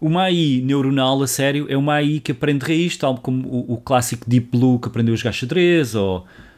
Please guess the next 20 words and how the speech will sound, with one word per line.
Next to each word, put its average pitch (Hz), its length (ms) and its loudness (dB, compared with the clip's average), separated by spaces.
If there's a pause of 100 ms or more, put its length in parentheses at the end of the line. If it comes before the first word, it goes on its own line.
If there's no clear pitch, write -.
(140)
ah, 107 420 2
ou, 113 500 2
ah, 107 340 0
o, 104 600 -2
o, 120 100 -6
as 117 160 0
A 117 100 4
Is 120 140 2
que - 80 -4
aprenderam 117 300 0
a - 20 0
jogar 117 180 2
outro 117 140 0
tipo 120 160 -2
de - 40 -6
jogos, 143 380 0 (520)
em 156 140 -2
que 180 240 -2
vão 180 260 0
aprendendo 175 520 0